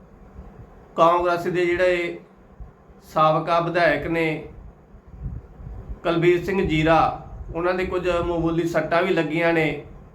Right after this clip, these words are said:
ਤੇ ਉੱਥੇ ਜੋ ਨੰਗਾ ਨਾਚ ਹੋਇਆ, ਉਹ ਤੁਸੀਂ ਸਾਰਿਆਂ ਨੇ ਵੇਖਿਆ। ਗੋਲੀਆਂ ਚੱਲੀਆਂ, ਕਿਵੇਂ, ਕਿਵੇਂ ਜਿਹੜਾ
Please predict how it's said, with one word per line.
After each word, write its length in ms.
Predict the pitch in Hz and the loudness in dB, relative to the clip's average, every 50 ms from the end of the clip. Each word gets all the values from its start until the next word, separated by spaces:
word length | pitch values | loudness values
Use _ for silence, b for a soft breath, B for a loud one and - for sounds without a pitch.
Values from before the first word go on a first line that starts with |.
| - - - - - - - - | -16 -14 -14 -12 -12 -12 -8 -6
ਤੇ 140 | 185 180 180 190 | -6 -6 -4 -4
ਉੱਥੇ 300 | 185 170 - 190 185 160 | -4 -2 0 0 2 2
ਜੋ 160 | 156 165 170 170 180 180 175 180 180 180 175 - - - - - - - - - - 147 | 2 2 2 2 2 2 2 2 2 0 -2 -6 -8 -8 -10 -10 -10 -12 -12 -10 -6 -4
ਨੰਗਾ 340 | 151 156 160 160 170 180 180 | -2 -2 0 2 2 2 4
ਨਾਚ 340 | 175 156 151 156 156 156 160 | 4 4 4 2 2 0 0
ਹੋਇਆ, 560 | 170 175 175 180 170 160 151 156 151 - - - - - B B B B B - - - - | -2 0 0 2 2 2 2 0 -2 -6 -10 -10 -8 -8 B B B B B -20 -20 -14 -8
ਉਹ 160 | 175 180 - | -8 -6 -4
ਤੁਸੀਂ 240 | 196 185 - 190 175 | -4 -4 -2 -2 -2
ਸਾਰਿਆਂ 320 | - - 151 156 165 180 185 | 0 2 2 4 4 2 2
ਨੇ 100 | 190 165 | 0 0
ਵੇਖਿਆ। 400 | 151 160 156 156 - 175 165 160 | 0 -2 -2 -2 -2 -2 -2 0
ਗੋਲੀਆਂ 380 | 156 147 156 160 165 170 190 180 | 0 0 0 0 0 2 2 0
ਚੱਲੀਆਂ, 440 | 160 180 175 165 170 175 170 170 165 | 0 0 0 0 0 2 2 2 2
ਕਿਵੇਂ, 360 | 165 175 165 170 175 170 170 170 - - - - - - - - - - - - - - - - - - - - - - - - - - - - - | 0 0 0 0 0 0 0 -2 -6 -10 -16 -20 -20 -20 -20 -20 -20 -20 -20 -20 -20 -20 -20 -20 -20 -20 -20 -20 -20 -20 -20 -20 -20 -20 -20 -4 0
ਕਿਵੇਂ 260 | 151 160 170 185 190 | 2 4 4 4 4
ਜਿਹੜਾ 600 | 180 180 185 185 180 180 170 165 165 156 160 165 | 2 2 2 4 4 6 4 4 2 0 -4 -10